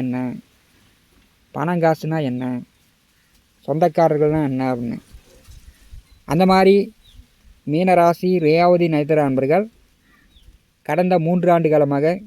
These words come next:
சர்ப்ப கிரகங்களுடைய பாதிப்பிலிருந்து மீண்டு வந்து கொண்டிருக்கிறீர்கள். இப்போ வந்து ஏழரை நாட்டு சனி கடுமையாக தொடர்ந்து கொண்டிருக்கிறது. மீனராசிக்கு பன்னிரெண்டாவது வீட்டிலே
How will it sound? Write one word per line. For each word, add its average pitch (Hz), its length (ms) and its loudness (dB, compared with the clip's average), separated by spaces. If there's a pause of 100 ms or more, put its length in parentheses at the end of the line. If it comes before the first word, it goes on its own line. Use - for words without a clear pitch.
(1800)
சர்ப்ப 165 340 -2
கிரகங்களுடைய 156 500 2 (140)
பாதிப்பிலிருந்து 143 640 -2 (840)
மீண்டு 165 260 -2
வந்து 147 180 -2
கொண்டிருக்கிறீர்கள். 135 680 -4 (1400)
இப்போ 143 140 -6
வந்து 170 160 0 (100)
ஏழரை 160 260 0
நாட்டு 143 240 -4
சனி 160 140 -2 (220)
கடுமையாக 160 560 -2 (2250)
தொடர்ந்து 165 320 2
கொண்டிருக்கிறது. 139 540 0 (920)
மீனராசிக்கு 202 720 2 (100)
பன்னிரெண்டாவது 185 560 2
வீட்டிலே 165 280 2